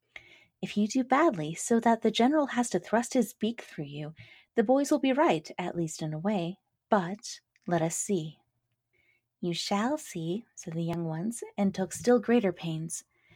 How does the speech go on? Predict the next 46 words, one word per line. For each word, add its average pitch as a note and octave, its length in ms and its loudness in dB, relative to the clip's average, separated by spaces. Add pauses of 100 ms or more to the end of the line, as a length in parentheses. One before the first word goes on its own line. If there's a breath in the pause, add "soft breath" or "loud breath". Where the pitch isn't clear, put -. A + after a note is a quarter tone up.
(280 soft breath)
They G#3 100 -4
practiced A#3 520 2
every A#3+ 300 2
day, E3 380 0
and F3 120 -4
soon A#3+ 180 8
they A3 80 2
could E3+ 180 -6
fly G3+ 300 2
so G3+ 300 2
well G3 280 2
that G3 160 0
it G3 60 -4
was F3+ 120 -4
a F3 60 -4
pleasure F#3 400 6
to E3 140 -6
see F#3 200 0
them. D#3+ 280 -6 (600)
Autumn G#3 380 6
came G3+ 240 2
at G#3+ 160 -2
last. D#3+ 520 -6 (400 soft breath)
All F#3+ 220 6
the A#3 140 0
storks E3 560 -4
began F3 320 0
to A3 100 0
assemble F3 460 0
and E3+ 300 -2
to E3+ 100 -6
set F3+ 240 -2
out E3 280 -4
for F3+ 100 -6
the E3 100 -2
warm F#3+ 240 0
countries D#3+ 480 -6
to G3 100 -4
pass D#3 300 -6
the E3+ 80 -2
winter. E3 460 -4 (580 soft breath)
That E3 400 0
was E3 140 -4
the F3 100 -4
great E3+ 220 -4
maneuver. E3 520 -2